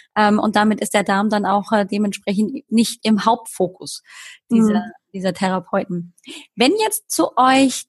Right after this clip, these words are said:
Speaker 1: die, ähm, Kunden kommen, weil sie euch gefunden haben und gesagt haben, „Boah, ja, also ich hab so das Gefühl, mein Darm, der, der macht nicht das, was er soll.“ Ähm, wie sieht das denn aus? Also,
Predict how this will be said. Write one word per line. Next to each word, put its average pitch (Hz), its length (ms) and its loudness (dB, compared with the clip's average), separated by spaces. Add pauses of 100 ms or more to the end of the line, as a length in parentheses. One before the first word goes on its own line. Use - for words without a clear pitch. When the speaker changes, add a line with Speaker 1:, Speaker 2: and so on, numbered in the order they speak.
Speaker 1:
die, 233 540 4
ähm, 208 560 -2
Kunden 233 380 0
kommen, 196 300 -2
weil 190 120 0
sie 190 80 -4
euch - 160 -8
gefunden 262 400 -2
haben 220 120 2
und 214 80 -2
gesagt 196 220 -8
haben, 190 220 -10
„Boah, 120 200 -14
ja, - 220 -16 (100)
also 185 140 -8
ich - 180 -14
hab 226 160 -8
so 294 120 -4
das 254 200 -6
Gefühl, 294 580 2
mein 247 200 2
Darm, 233 320 0
der, 208 280 -2 (380)
der 202 80 -2
macht 220 220 0 (280)
nicht 226 320 0
das, 208 160 0
was 196 140 0
er 196 100 -2
soll.“ 180 300 -6 (880)
Ähm, 226 340 4 (360)
wie 247 160 2
sieht 294 200 0
das 302 120 0
denn 240 200 0
aus? 185 260 0
Also, 202 180 -6